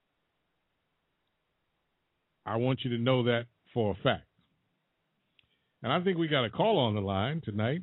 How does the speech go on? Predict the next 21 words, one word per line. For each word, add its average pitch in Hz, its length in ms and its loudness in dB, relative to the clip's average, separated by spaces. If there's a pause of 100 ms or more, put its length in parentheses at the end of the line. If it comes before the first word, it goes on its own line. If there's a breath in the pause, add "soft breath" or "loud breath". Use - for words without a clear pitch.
Um, 107 640 0 (1800 soft breath)
let's 147 180 -10 (160)
see 107 360 2
here. 76 260 -4
Let 120 120 -4
me 151 80 -2
go 117 380 4
in 107 100 6
here 101 240 4
and 85 240 2
see 113 100 2
who 101 160 2
we 98 120 4
have 87 220 2
on 85 120 2
the 78 80 0
line. 82 400 0
It 87 60 -2
looks 131 160 -2
like 117 180 0
somebody's 117 440 2